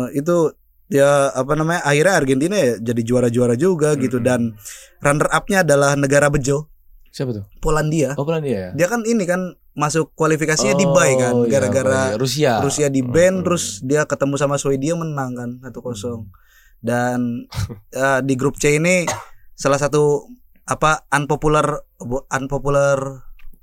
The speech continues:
Speaker 2: opinion, bukan
Speaker 1: Hmm.
Speaker 2: unpopular opinion ya, sorotan yang tidak populer,
Speaker 1: Oke,
Speaker 2: tapi
Speaker 1: underrated ya.
Speaker 2: underrated itu adalah torehan dua golnya Lewandowski.
Speaker 1: Yoi.
Speaker 2: Jadi
Speaker 1: Dua
Speaker 2: ini
Speaker 1: gol
Speaker 2: ad-
Speaker 1: pertamanya di Piala Dunia ya?
Speaker 2: Iya,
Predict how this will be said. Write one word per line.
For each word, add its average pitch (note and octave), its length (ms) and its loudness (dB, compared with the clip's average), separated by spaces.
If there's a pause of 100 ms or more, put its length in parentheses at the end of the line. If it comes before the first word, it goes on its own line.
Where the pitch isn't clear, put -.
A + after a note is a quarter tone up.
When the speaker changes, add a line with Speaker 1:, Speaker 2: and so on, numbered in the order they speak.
(120)
Speaker 2:
opinion, C#3 400 2
bukan A#2+ 220 -4
Speaker 1:
Hmm. B2+ 120 -2
Speaker 2:
unpopular B2+ 440 -2
opinion C#3 340 -2
ya, A2+ 120 -4 (240)
sorotan C#3+ 460 0
yang D3 140 -4
tidak C#3 240 -2
populer, C#3 460 0 (140)
Speaker 1:
Oke, G2 280 -8
Speaker 2:
tapi A#2+ 300 0
Speaker 1:
underrated A#2+ 360 0
ya. F#2 180 -6
Speaker 2:
underrated C#3+ 520 0 (140)
itu C3+ 160 -8
adalah C3 500 2 (600)
torehan D3 420 0
dua C#3 180 4
golnya C#3 720 -2 (180)
Lewandowski. C3 720 -2
Speaker 1:
Yoi. G2+ 360 -6
Speaker 2:
Jadi A#2 440 -2
Speaker 1:
Dua - 160 -2
Speaker 2:
ini C#3+ 80 4
Speaker 1:
gol C#3 100 0
Speaker 2:
ad- D3 80 -2
Speaker 1:
pertamanya D3+ 480 -2
di C#3 120 -6
Piala C#3 220 0
Dunia C3 240 -4
ya? G#2+ 60 0
Speaker 2:
Iya, D3 240 2